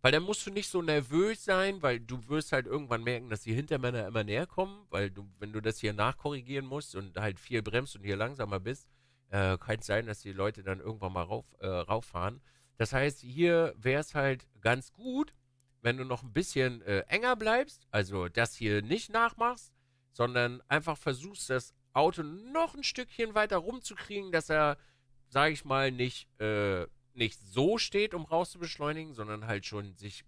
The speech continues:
gut positioniert hast, dass du mit Grip rauskommst.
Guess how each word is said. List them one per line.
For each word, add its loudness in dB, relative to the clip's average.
gut -4
positioniert -2
hast, -4
dass -8
du -12
mit -6
Grip -2
rauskommst. -4